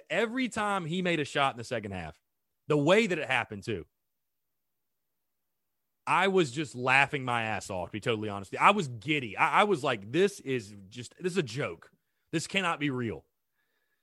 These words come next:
And with that being said, storyline for me, what does Seventh Woods do for an encore? Again, a guy who had twelve second half points against Florida.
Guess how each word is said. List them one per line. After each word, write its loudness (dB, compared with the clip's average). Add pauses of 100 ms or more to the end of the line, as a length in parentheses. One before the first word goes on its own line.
(640)
And 4
with 6
that 8
being 0
said, 4
storyline 4
for -8
me, 0
what 2
does -2
Seventh -2
Woods 4
do 2
for -2
an 2
encore? 0 (460)
Again, 0
a -4
guy 0
who -2
had -2
twelve 4
second 0
half -2
points -4
against -6
Florida. -2